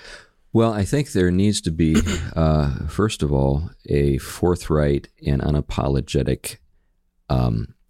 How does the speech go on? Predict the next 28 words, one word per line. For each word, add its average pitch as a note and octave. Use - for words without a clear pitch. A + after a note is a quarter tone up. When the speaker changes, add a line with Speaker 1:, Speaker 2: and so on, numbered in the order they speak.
Speaker 1:
support -
for C2
the, -
the, C3
the, -
the D2
institution -
of -
the -
household. -
<laughs> -
Speaker 2:
Mm-hmm. A2+
Speaker 1:
So, F2+
uh, -
c-, -
uh, F2
government G2
needs E2
to D#2
respect D2
its B1
boundaries. D#2
Um, G#1+
so -
the E2
burden G#2+
of -
proof G#2+